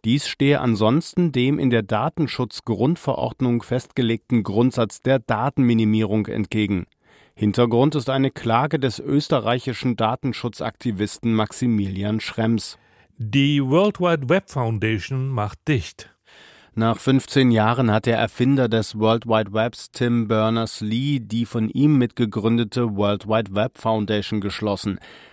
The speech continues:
Speaker 1: Das Team sieht seine Mission, das Internet sicher, vertrauenswürdig und leistungsfähig für alle zu machen, als teilweise erfüllt. Auf der Webseite der Stiftung heißt es, dass ein neuer Kampf geführt werden müsse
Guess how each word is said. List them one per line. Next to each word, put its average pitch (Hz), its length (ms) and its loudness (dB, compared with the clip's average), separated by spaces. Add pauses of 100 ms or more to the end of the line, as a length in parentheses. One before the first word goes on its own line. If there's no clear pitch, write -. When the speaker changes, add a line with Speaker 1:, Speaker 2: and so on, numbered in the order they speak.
Speaker 1:
Das - 180 -2
Team 170 280 4
sieht 135 180 2
seine 131 220 4
Mission, 127 560 4
das 131 180 2
Internet 131 520 2
sicher, 127 440 0
vertrauenswürdig 120 1080 -2
und 113 240 -2
leistungsfähig 117 920 0
für 110 240 -2
alle 127 220 0
zu - 180 -2
machen, 110 420 0
als - 360 -4
teilweise 95 640 -2
erfüllt. 123 640 -2 (400)
Auf - 180 -6
der 95 220 0
Webseite 127 540 0
der 127 160 2
Stiftung 139 540 0
heißt 120 340 0
es, 139 160 0
dass 127 200 0
ein 147 220 2
neuer 135 320 2
Kampf 113 340 -4
geführt 113 380 -4
werden 113 280 2
müsse 110 380 2